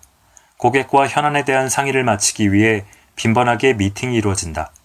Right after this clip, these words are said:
여름 별장에 가져갈 비품도 보충해야 한다. 스터디 모형용 스틸렌보드, 제도용 연필인 스테들러 루모그래프, 유니 지우개, 트레이싱 페이퍼,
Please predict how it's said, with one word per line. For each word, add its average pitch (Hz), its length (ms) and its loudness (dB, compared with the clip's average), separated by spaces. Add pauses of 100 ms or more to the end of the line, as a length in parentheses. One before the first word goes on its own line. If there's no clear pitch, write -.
(640)
여름 131 220 0
별장에 127 400 0
가져갈 117 640 0
비품도 127 600 0
보충해야 107 480 0
한다. 82 320 -6 (840)
스터디 143 420 0
모형용 117 760 2
스틸렌보드, 107 800 -2 (420)
제도용 117 520 2
연필인 101 520 0 (260)
스테들러 131 600 2
루모그래프, 104 720 -2 (640)
유니 117 260 0
지우개, 90 460 -4 (460)
트레이싱 139 420 -2
페이퍼, 104 440 -2